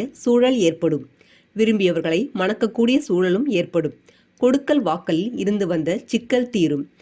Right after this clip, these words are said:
கடன்களை விரைந்து அடிப்பீர்கள். ரிஷபராசிக்காரர்களுக்கு புத்தாண்டில் சூப்பரான மாற்றங்கள் நிகழப்போகிறது. பட்டங்கள்,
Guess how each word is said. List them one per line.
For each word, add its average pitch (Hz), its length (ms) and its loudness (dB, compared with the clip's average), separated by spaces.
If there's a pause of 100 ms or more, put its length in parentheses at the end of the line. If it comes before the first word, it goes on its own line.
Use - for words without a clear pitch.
(300)
கடன்களை 202 420 0 (120)
விரைந்து 226 380 2
அடிப்பீர்கள். 165 560 -2 (480)
ரிஷபராசிக்காரர்களுக்கு 175 1120 -4 (160)
புத்தாண்டில் 214 640 -2
சூப்பரான 247 600 0
மாற்றங்கள் 180 520 -2
நிகழப்போகிறது. 175 840 -2 (540)
பட்டங்கள், 185 540 -4